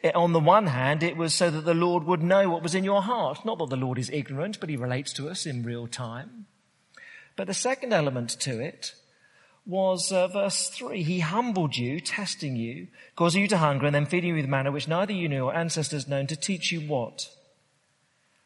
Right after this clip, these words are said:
That man does not live on bread alone, but on every word that comes from the mouth of the Lord." Now, this is not contrasting physical food,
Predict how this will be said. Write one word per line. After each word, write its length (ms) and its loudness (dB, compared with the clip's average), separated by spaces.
That 120 -12
man 440 -8
does 160 -10
not 200 -4
live 200 -2
on 160 -4
bread 240 -2
alone, 640 -2
but 140 -6
on 100 -2
every 240 0
word 300 -4
that 120 -12
comes 300 -4
from 120 -4
the 60 -4
mouth 320 -6
of 100 -10
the 60 -6
Lord." 520 -8
Now, 140 -12
this 180 -8
is 140 -8
not 320 -6
contrasting 840 -6
physical 640 -6
food, 560 -8